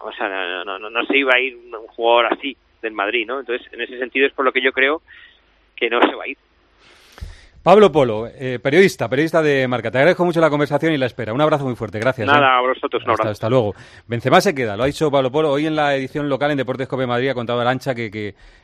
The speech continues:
Speaker 2: eh, Karim en su día fue y le dijo al Madrid, "Oye, tengo esta oferta de, de Arabia". No le dijo, "Me voy", digo, "Que sepáis que tengo esta oferta de, de Arabia". Eh,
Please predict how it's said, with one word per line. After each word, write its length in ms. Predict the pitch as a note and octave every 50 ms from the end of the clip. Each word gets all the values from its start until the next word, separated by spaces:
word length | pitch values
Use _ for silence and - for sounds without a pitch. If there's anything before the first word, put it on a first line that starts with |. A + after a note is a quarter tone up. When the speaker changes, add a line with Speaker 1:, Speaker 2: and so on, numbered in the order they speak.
| _ _
Speaker 2:
eh, 520 | A#2 G#2+ G#2+ G#2+ G#2 G#2 G2+ G2 G2 F#2+ - _ _ A2+ G#2 - _ _ _ _
Karim 480 | - G#2+ A2 C#3+ D#3+ D#3 D3 C3+ B2 _ _ _ _ _ -
en 120 | B2+ A#2+ -
su 120 | - A2+
día 240 | A2 C3+ D3 C3+ B2+
fue 380 | - - C#3 C#3 C#3 C3+ B2+ - -
y 80 | B2+ A#2
le 80 | A2+
dijo 160 | A#2 A#2 A#2+
al 80 | C3 A2
Madrid, 220 | A2+ A2+ A#2 A#2+
"Oye, 140 | A#2 A#2 A2+
tengo 200 | - A#2 A#2 A#2+
esta 160 | A2+ - A#2+
oferta 400 | G#2 - - C3 B2 A2 A#2+ A2+
de, 180 | G#2 G#2 G2+ F#2+
de 120 | F2+ G2
Arabia". 440 | F#2+ G2+ A#2 B2+ C3 C#3 D#3 E3+ F#3 - _ _ _ _ _ _
No 120 | B2+ C3
le 60 | C3+ C3+
dijo, 200 | B2+ - C#3 A#2+
"Me 120 | A2+ G#2+
voy", 180 | A#2+ D3 C#3+ A#2+
digo, 300 | A2 G#2 F#2+ G2+ G2+ G2+ G2 G2+ F#2 -
"Que 80 | G2
sepáis 260 | - A2 - B2 B2 -
que 80 | D3
tengo 180 | A2 B2 B2+ B2
esta 140 | A2+ - A#2
oferta 320 | - - B2+ A2 A#2 A2 G2+
de, 240 | F#2+ F#2 F2+ F#2
de 100 | F#2 G2+
Arabia". 380 | G2+ A#2 C#3 B2+ A2 F#2+ E2 - _ _ _ _ _ _ _ _ _ _ _ -
Eh, 460 | A#2 A2 G#2 G#2 G2+ G2 G2 G2+